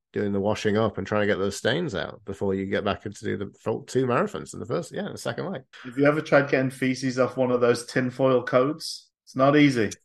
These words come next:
Speaker 2: <laughs>
Speaker 1: I ra-, I rang around all the, uh, I rang around all the, uh, all the, all the
Speaker 2: Good job.
Speaker 1: Dazes and, like, they, they just,
Speaker 2: <laughs>
Speaker 1: I'm like, "How?" It is like,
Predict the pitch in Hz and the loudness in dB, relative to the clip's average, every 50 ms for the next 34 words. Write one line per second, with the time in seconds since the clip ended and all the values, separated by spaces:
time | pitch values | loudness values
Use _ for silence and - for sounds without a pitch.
0 | _ _ _ _ _ - 269 254 - - - - - 311 - - _ _ - 247 | _ _ _ _ _ -2 -2 -2 -2 -2 -6 -2 -2 -2 -2 -4 _ _ 0 0
1 | 214 - - _ - - - - - _ _ - - 175 - - _ _ _ _ | 0 -2 -4 _ -10 -4 -4 -4 -4 _ _ -2 -2 -2 -2 -6 _ _ _ _
2 | _ _ _ - - - _ - - - - - - - - - - - _ - | _ _ _ -8 -8 -8 _ -4 -4 -4 -4 -4 -10 -4 -4 -4 -4 -4 _ -6
3 | - - - - _ - - _ _ - - 240 571 508 - - - - _ - | -6 -6 -6 -8 _ -18 -18 _ _ 0 4 4 6 4 4 2 -6 -16 _ -16
4 | - - - - - - 120 117 131 135 139 139 131 135 135 131 127 123 117 110 | -14 -14 -8 -2 2 4 6 6 6 6 8 8 8 6 6 6 6 4 4 4
5 | 107 113 117 113 107 101 98 101 98 95 95 92 90 92 90 - - - - - | 6 6 6 6 4 4 2 2 2 2 0 -2 -2 -2 -4 -4 -6 -6 -4 -2
6 | 98 98 101 101 95 95 95 95 - - 101 98 95 98 98 95 95 92 92 92 | 0 0 0 0 -2 -2 -4 -2 -2 -2 -2 0 0 0 0 2 2 2 0 0
7 | 92 95 92 92 90 90 - _ _ _ _ _ _ - - - 101 98 98 92 | 0 0 0 -2 -2 -4 -8 _ _ _ _ _ _ -6 -2 -2 -2 0 0 0
8 | 92 92 92 _ _ _ _ _ _ _ - 101 98 95 - - - - - 95 | -2 -2 -4 _ _ _ _ _ _ _ -6 -4 -4 -2 -2 -4 -4 0 0 0
9 | 92 87 87 92 95 95 95 - - - - - 101 90 95 95 101 101 101 101 | 0 0 -2 -4 -6 -6 -8 -10 -14 -14 -10 -8 -8 -6 -6 -6 -6 -6 -6 -6
10 | 101 101 - 392 403 - _ - - 196 - 202 - - 220 - - - _ - | 0 0 0 0 0 -4 _ -6 -6 -6 -6 -6 -2 0 0 0 0 -2 _ -4
11 | - 185 - - - _ _ _ _ _ _ - 110 107 104 101 101 - - - | -4 -4 -4 -6 -16 _ _ _ _ _ _ -8 -4 -2 -2 -2 -2 -2 -4 -6
12 | - 123 120 131 135 131 127 - - - 127 131 - - - 131 107 110 107 101 | -2 0 4 4 4 4 4 0 -4 -10 -10 -10 -8 -6 -6 -4 0 0 0 0
13 | 107 | -2